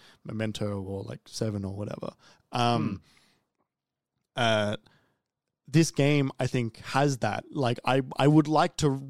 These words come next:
Speaker 1: revisit that story again. I would love to go through that with those characters again. Um, there was a lot of really enjoyable, like, like, Star Wars juice. Um, you know,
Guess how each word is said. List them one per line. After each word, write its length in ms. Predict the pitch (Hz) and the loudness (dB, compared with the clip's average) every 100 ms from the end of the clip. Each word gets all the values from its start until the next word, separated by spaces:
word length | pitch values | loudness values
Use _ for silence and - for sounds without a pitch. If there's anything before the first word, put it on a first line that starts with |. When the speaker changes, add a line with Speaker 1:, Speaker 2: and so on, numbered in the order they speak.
| 123 139 | -14 -6
Speaker 1:
revisit 520 | 131 156 135 143 135 | 0 0 2 2 2
that 160 | 120 120 | 2 0
story 420 | - 135 127 120 | 0 2 2 0
again. 240 | 101 101 101 | -6 -6 -4
I 80 | |
would 200 | 107 110 | -2 -2
love 400 | 120 127 147 131 - | 0 4 4 2 -4
to 140 | 131 | 0
go 180 | 131 123 | 2 0
through 380 | - - 147 139 | -2 0 2 2
that 260 | 120 113 _ - _ _ _ _ _ _ | 0 -4 _ -20 _ _ _ _ _ _
with 400 | 147 107 127 135 | -14 -2 -2 -2
those 380 | 131 123 117 113 | -4 -2 -2 -2
characters 600 | - 123 123 120 - 101 | -2 0 2 0 -4 -6
again. 500 | 107 107 101 98 92 90 _ _ _ _ - | -6 -4 -6 -8 -12 -18 _ _ _ _ -10
Um, 480 | 110 104 101 98 - _ _ _ _ _ _ _ _ _ _ _ _ _ - | -6 -6 -6 -12 -16 _ _ _ _ _ _ _ _ _ _ _ _ _ -10
there 520 | 185 - - 135 139 | -8 -8 -6 0 4
was 160 | 131 127 | 4 4
a 40 | |
lot 200 | 135 147 | 4 4
of 200 | 135 127 | 2 0
really 260 | 135 131 123 | 2 2 0
enjoyable, 800 | 123 127 120 120 113 110 104 - _ _ _ _ _ - | 0 0 2 2 0 0 -2 -10 _ _ _ _ _ -8
like, 260 | 143 107 117 _ _ - | -4 -4 -6 _ _ -8
like, 200 | 135 - | -8 -8
Star 420 | - - 117 120 | -8 -2 2 4
Wars 340 | 127 123 110 104 | 4 4 2 -4
juice. 640 | 131 120 101 - - - _ _ _ _ - | 0 0 0 -4 -6 -10 _ _ _ _ -8
Um, 540 | 110 101 98 98 98 - | -6 -4 -4 -6 -10 -10
you 120 | - 135 | -2 0
know, 240 | 113 | 2